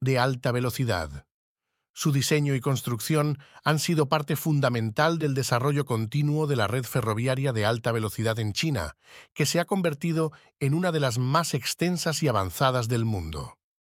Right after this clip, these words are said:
Este puente ferroviario no solo destaca por su longitud excepcional, sino también por su capacidad para soportar trenes de alta velocidad, permitiendo velocidades operativas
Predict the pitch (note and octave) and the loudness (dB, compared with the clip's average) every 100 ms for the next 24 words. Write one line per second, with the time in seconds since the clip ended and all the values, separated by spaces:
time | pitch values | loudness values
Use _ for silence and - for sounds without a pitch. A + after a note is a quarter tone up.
0 | _ _ _ _ G#3 G#3 D#3+ D3+ C#3 C#3+ | _ _ _ _ -2 0 2 2 2 0
1 | - G2+ G2 C3 C3 C3+ C#3 C#3 - - | 0 0 0 0 2 0 0 -4 -16 -8
2 | - E3+ - F3 C#3 B2 - C#3+ C#3+ C#3 | -2 0 2 2 2 0 0 0 0 0
3 | A#2+ C#3 B2+ A2 A2+ C#3+ C3+ - B2+ - | 0 0 0 -2 -2 0 -2 -2 -4 -2
4 | A#2+ C3 B2 E2+ - - - _ - C3+ | -2 2 0 0 -8 -20 -20 _ 0 0
5 | A#2 A#2 A#2 D3 D#3 D3 - _ - C#3+ | 2 0 2 2 0 -4 -12 _ -2 0
6 | D3+ D3 B2+ B2+ B2+ C3 E3 - D3 B2+ | 0 0 0 0 0 2 0 0 0 2
7 | C3+ A#2+ A2 D#3 C#3 - D3+ E3 E3 D3 | 0 -2 -2 0 -2 0 0 2 0 0
8 | B2+ A#2 C#3+ C#3 C3+ C3+ B2 C#3+ C3+ G2 | 2 2 2 0 -2 0 -2 0 2 0
9 | - _ _ _ _ _ C3+ A#2 A#2 C3+ | -2 _ _ _ _ _ -2 0 0 0
10 | D3 C#3 C3 B2 - B2+ C3+ C3 - A#2 | 2 2 0 -2 -2 0 0 0 -2 -2
11 | A2+ G2 D#3+ D#3 D3 - | -2 -2 0 2 2 0